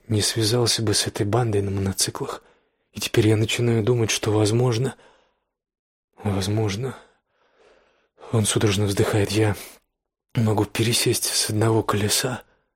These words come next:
на два". Пикси широко улыбается ему.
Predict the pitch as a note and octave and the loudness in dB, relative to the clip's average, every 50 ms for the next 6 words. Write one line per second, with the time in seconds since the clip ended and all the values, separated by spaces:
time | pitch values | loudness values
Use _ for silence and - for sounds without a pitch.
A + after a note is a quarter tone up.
0 | _ _ _ _ _ _ _ _ _ _ _ _ _ _ - A2+ A2+ G#2+ A2 G#2 | _ _ _ _ _ _ _ _ _ _ _ _ _ _ -2 -2 -2 0 0 0
1 | G#2 G2 F2+ - - - _ _ _ _ _ _ _ _ _ _ _ _ _ _ | -2 -2 -2 -6 -10 -14 _ _ _ _ _ _ _ _ _ _ _ _ _ _
2 | _ _ _ _ _ _ _ _ _ _ _ _ _ _ _ _ _ _ _ _ | _ _ _ _ _ _ _ _ _ _ _ _ _ _ _ _ _ _ _ _
3 | - B2+ A#2 - - - B2+ A2+ - - A#2 A2 A2 G#2+ - B2 A#2+ A#2+ - - | 0 0 0 0 0 0 0 0 4 4 4 4 4 2 2 -2 -2 -2 0 0
4 | A2+ A2+ A2+ G#2 G#2+ A2 A2+ A2+ G2 - - - A2 G#2 G#2 G#2+ - - | 2 2 2 2 2 0 0 0 -2 -2 -2 -2 -2 -4 -4 -6 -8 -16